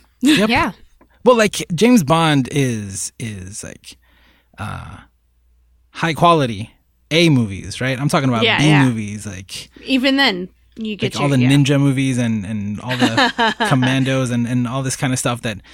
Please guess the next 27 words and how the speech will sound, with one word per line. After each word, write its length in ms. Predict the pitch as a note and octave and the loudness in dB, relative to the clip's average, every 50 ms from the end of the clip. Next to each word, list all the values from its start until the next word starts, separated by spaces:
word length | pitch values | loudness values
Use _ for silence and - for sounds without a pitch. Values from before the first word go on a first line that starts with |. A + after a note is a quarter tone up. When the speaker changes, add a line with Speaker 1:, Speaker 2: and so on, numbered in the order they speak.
| - - - - - - | -20 -20 -20 -14 -8 -8
Speaker 2:
like, 220 | A2+ A2+ - - | -8 -8 -6 -4
weren't 260 | A#2+ B2+ D3 D#3+ D#3+ | 0 2 4 4 4
in 80 | D3 C3+ | 4 2
theaters, 440 | - D#3 D#3+ D3+ A#2 G#2+ G2 F#2+ - | 4 4 4 4 4 2 -4 -4 -4
right? 100 | B2+ A#2 | -4 -4
These 160 | A#2 B2 A#2+ | -2 -4 -2
were 100 | A#2+ A#2+ | -2 -4
direct-to-video 600 | A2+ A2+ A#2+ C3 C3+ C3 - B2+ B2 A#2 A#2+ A2+ | -4 -4 -4 -4 -4 -4 -4 -6 -4 -4 -4 -2
movies. 480 | G#2+ C3 C3 B2 B2+ B2 A#2+ A#2 A#2 - _ - - - - - - - _ _ _ - - | 0 0 0 2 0 -2 -2 -2 -4 -8 _ -20 -20 -20 -20 -20 -20 -20 _ _ _ -6 -4
They 120 | C3+ C3 | -2 -2
all, 200 | C3 C#3 B2+ G2 | -2 -2 -4 -4
they 160 | C3+ B2+ B2 | -6 -6 -4
all 100 | C3 C#3 | -4 -4
had 220 | B2 - C3+ A#2+ - | -2 -2 -4 -2 -2
sex 260 | - B2 A#2+ - - | -4 -4 -4 -2 -2
scenes. 340 | - B2 A#2 A2+ A2 G#2+ A2+ | -2 0 0 0 0 -2 -4
Like, 140 | A2+ - - - | -6 -10 -4 -2
every 260 | E3 E3+ E3+ F3+ D#3+ | 0 2 4 6 6
movie 360 | D3+ D3 D3+ D#3 D3 C#3+ C3 | 8 8 8 8 6 4 2
back 220 | A#2+ B2 A#2+ A2+ - | 0 -2 -2 -4 -4
then 180 | - B2+ A#2 | -4 -4 -4
had 180 | A#2+ - C3 A#2+ | -4 -4 -4 -4
a 60 | A#2 | -4
sex 260 | - - C3+ C3+ - - | -2 -2 -4 -2 -2 -4
scene. 280 | - F#2 E2+ G2 - _ _ _ _ - _ - | -6 -6 -10 -14 -16 _ _ _ _ -20 _ -10
So, 360 | - - D3+ C#3+ B2+ B2 - _ _ - | -2 0 2 2 2 -2 -4 _ _ -4
like, 280 | C#3+ C#3 - - - | -4 -4 -4 -6 -12